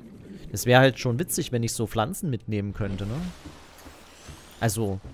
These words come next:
gewachsene Pflanzen, nicht nur die Samen, sondern halt richtig gewachsene Pflanzen. Können ja mal hier so ein Ding probieren. Okay, das geht schon mal nicht.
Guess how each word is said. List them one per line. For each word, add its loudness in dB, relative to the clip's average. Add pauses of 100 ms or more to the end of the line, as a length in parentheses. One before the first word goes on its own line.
(340)
gewachsene 0
Pflanzen, -2
nicht -4
nur 0
die -4
Samen, -2
sondern -6
halt -4
richtig -10
gewachsene -6
Pflanzen. -8 (1400)
Können 0
ja 4
mal 4
hier 4
so -2
ein -4 (420)
Ding -4
probieren. -6 (840)
Okay, 0
das 2
geht -2
schon -4
mal 0
nicht. -8